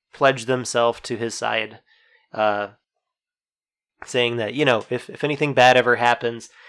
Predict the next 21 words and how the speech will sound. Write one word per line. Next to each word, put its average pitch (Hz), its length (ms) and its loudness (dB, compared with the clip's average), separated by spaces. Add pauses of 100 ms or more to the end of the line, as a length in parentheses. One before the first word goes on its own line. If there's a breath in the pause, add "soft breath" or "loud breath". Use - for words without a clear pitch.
(120 loud breath)
if 120 160 -6
the, 120 80 -8 (100)
if 123 120 -2 (280)
the, 123 60 -4
the - 60 -6
Indiglis, 131 400 2
you 127 60 -2
know, 120 100 2
capital 135 360 0
of 120 80 -6
Indiglis 127 540 -2 (600 loud breath)
ever 135 180 -2
calls 127 340 4
on 120 160 -2
them, 117 380 -2
that 117 220 -4
they 113 100 -4
will 113 120 -6
answer 117 300 -6
the 110 120 -14
call. 110 400 -4